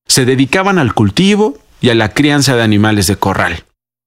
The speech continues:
Dos mil quinientos habitantes, calculan las autoridades. El flujo llegó a cubrir hasta cinco metros de altura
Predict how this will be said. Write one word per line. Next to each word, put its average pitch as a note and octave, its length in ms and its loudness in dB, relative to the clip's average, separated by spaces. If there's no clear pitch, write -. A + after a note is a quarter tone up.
Dos A#2+ 220 0
mil E3+ 200 2
quinientos C#3+ 460 0
habitantes, B2 560 0
calculan G#2 480 0
las F#2 160 0
autoridades. F2+ 840 -2
El A2 140 2
flujo C#3+ 400 0
llegó A2 260 2
a B2 80 -4
cubrir B2 500 0
hasta - 440 -2
cinco F3 600 2
metros C3 440 0
de A2 60 2
altura A#2+ 500 0